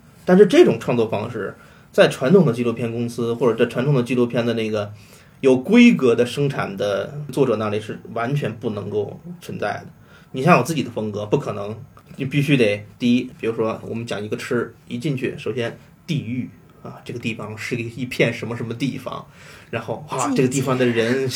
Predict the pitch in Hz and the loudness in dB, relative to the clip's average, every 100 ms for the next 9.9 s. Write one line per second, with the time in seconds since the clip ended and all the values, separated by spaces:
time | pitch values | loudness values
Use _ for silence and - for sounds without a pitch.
0 | - - - 180 196 143 120 147 147 110 | -6 -10 2 6 8 8 6 4 4 2
1 | 120 139 165 113 113 - - - 123 147 | 0 -2 0 0 -2 -10 -20 -8 2 2
2 | 123 165 123 117 - - 170 135 123 - | 6 4 2 -4 -8 -2 0 2 -2 -6
3 | - - _ - 214 - - - 147 - | -18 -20 _ 8 8 8 -4 -6 -4 -4
4 | - 165 160 165 - - 143 143 160 165 | 2 4 4 -4 -14 -6 0 2 4 4
5 | 170 156 156 147 110 127 135 143 123 143 | 4 6 4 2 0 0 2 2 2 0
6 | 139 - - - - 135 131 131 170 156 | -2 -4 -10 -20 -8 -2 -2 -2 0 0
7 | 113 120 - - 90 - - - - _ | 0 0 -2 -4 -10 -14 -18 -20 -20 _
8 | - 185 196 131 156 120 101 120 117 - | -6 2 2 2 0 0 -2 -2 -4 -2
9 | 120 104 107 110 - - - 143 139 | -2 -2 -8 -10 -18 -20 -2 0 0